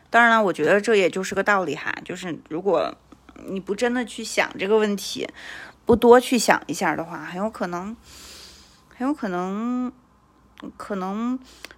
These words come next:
就算这个道理听起来再对，也没有办法真的这么认为。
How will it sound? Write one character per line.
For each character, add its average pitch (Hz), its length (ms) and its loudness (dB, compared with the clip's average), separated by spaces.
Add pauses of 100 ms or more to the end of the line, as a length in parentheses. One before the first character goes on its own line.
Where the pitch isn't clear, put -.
(260)
就 294 180 -2
算 285 240 4
这 285 100 0
个 285 100 2
道 302 220 4
理 180 120 -4
听 285 260 -2
起 269 160 -2
来 190 220 2
再 - 260 4
对， 190 380 2
也 175 180 0
没 160 140 -4
有 214 80 2
办 202 240 -2
法 180 140 -4
真 214 200 -6
的 233 100 0
这 190 120 -2
么 160 120 -4
认 156 260 -6
为。 127 240 -12